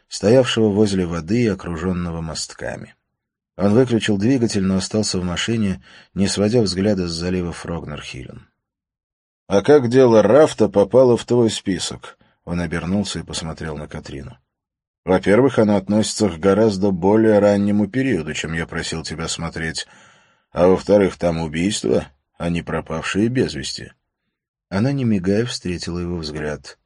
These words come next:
«Дело Рафта в Бергене известно всем. И к тому же в деле был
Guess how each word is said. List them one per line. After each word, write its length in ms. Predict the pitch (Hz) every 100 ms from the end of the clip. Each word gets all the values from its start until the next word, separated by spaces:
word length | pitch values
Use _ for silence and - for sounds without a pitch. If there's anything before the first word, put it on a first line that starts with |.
| _ _ _ _ _ -
«Дело 340 | 104 104 92
Рафта 300 | 92 85 -
в 80 | 78
Бергене 560 | 76 82 73 76 78 _ _
известно 520 | 76 73 71 - -
всем. 400 | - 139 170 170 _ _ _ _ _ _
И 80 | 90
к 60 | -
тому 260 | 101 98
же 120 | 90
в 80 | 87
деле 360 | 80 90 98 127
был 440 | 120 90 87 85